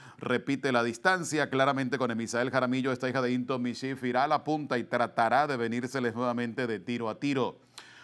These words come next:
Completamos las marcas en esta competencia con los números diez,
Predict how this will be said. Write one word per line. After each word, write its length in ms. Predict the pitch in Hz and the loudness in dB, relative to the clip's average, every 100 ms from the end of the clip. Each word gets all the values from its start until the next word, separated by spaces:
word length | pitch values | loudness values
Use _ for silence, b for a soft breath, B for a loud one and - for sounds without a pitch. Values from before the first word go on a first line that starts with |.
| B | B
Completamos 580 | 196 185 202 - 180 180 | 2 4 2 4 6 6
las 140 | 165 | 6
marcas 320 | 170 151 147 | 6 6 4
en 80 | 143 | 2
esta 200 | 143 151 | 2 2
competencia 640 | 147 143 160 185 135 165 | 2 0 -2 -2 0 0
con 140 | 165 170 | 2 0
los 160 | 143 | 0
números 460 | 143 143 139 131 135 | -2 0 0 0 -4
diez, 500 | 113 131 135 127 - | -4 0 0 0 -6